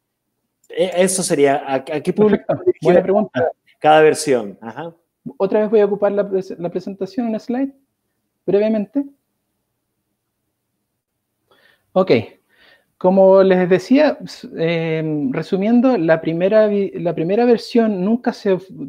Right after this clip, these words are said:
Speaker 2: de, se fue a la luz de, de puño y letra de José Smith.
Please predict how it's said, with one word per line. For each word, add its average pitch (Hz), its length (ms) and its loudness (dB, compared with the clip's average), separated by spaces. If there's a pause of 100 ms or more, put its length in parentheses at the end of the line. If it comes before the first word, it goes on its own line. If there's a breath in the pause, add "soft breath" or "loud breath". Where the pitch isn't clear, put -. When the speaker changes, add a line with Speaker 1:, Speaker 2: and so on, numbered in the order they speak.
(420)
Speaker 2:
de, 151 340 -2
se 147 180 -4
fue 165 200 0
a - 20 -2
la 160 140 0
luz 202 280 0
de, 147 280 -2
de 139 180 -2
puño 165 240 -4
y 151 40 -2
letra 185 260 0
de 170 60 -2
José 170 200 -10
Smith. 190 300 -6